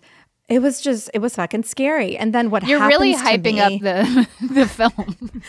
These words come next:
Speaker 1: <laughs> Well, if you're, if you're a horror film person, you'll like it.
Speaker 2: Yeah.
Speaker 1: It's scary. I mean, <laughs> it was just, I was nervous reading the script. I was like, "What's gonna happen next?" What happens to me is scary. I get, like, burnt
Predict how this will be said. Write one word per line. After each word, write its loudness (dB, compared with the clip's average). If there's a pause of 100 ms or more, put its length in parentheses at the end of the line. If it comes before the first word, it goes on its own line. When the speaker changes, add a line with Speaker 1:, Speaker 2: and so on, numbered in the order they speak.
(320)
Speaker 1:
<laughs> -20
Well, 4
if 2
you're, 4
if 0
you're 4
a 2
horror 4
film -2
person, -4
you'll 0
like -4
it. -6
Speaker 2:
Yeah. 0
Speaker 1:
It's -2
scary. -2 (260)
I -2
mean, -8
<laughs> 0
it 4
was 4
just, -4 (420)
I 2
was 0
nervous -4
reading -8
the -10
script. -8
I -6
was -8
like, -12
"What's -4
gonna -2
happen -4
next?" -10
What -2
happens -2
to -8
me -8
is -8
scary. -8
I -2
get, 0 (360)
like, -2 (160)
burnt 0